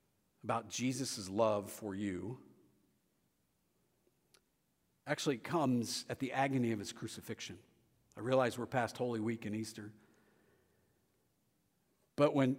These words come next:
Jesus is on the cross, John chapter seventeen records this, when he's in isolation, he actually hands the sheep off.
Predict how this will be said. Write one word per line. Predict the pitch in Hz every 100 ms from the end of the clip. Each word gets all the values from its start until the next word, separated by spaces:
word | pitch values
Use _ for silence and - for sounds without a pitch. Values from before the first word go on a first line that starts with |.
| 113
Jesus | 165 170 160 143
is |
on | 139 123
the |
cross, | 117 - 151 113 -
John | 113 123 139
chapter | 143 120 113
seventeen | - 113 110 - 170 139 110
records | 104 - 117 117 90
this, | 101 98 - - - _ _ _ _ _ _ _
when | 127
he's | 135 127
in | 165 156
isolation, | 135 151 - 123 117 160 - - 92 98 110 - _ _ _ _ _ _ _ -
he | 175
actually | 165 - - 180 139
hands | 143 175 185 160 123
the | 135
sheep | - 202 185 -
off. | 175 151 - - -